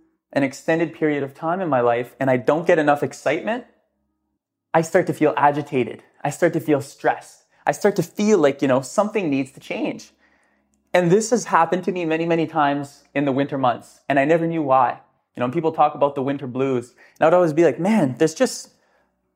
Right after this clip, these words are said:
I need something." And I would always dream of going to, to Bali and traveling during the winters. And now I know it's because there wasn't enough excitement in my life.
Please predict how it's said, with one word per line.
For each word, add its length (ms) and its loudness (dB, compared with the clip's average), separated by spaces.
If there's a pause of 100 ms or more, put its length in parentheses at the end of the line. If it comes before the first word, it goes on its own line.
(300)
I 100 -4
need 300 2
something." 480 -2
And 120 0
I 60 4
would 120 4
always 240 4
dream 440 -2
of 140 -4
going 260 0
to, 280 2
to 80 0
Bali 520 2
and 140 -6
traveling 540 0
during 180 -4
the 80 -2
winters. 460 0 (260)
And 140 -2
now 240 4
I 60 0
know 340 4
it's 140 -4
because 420 0 (220)
there 120 4
wasn't 320 4
enough 220 2
excitement 460 -2
in 80 -2
my 100 0
life. 280 -6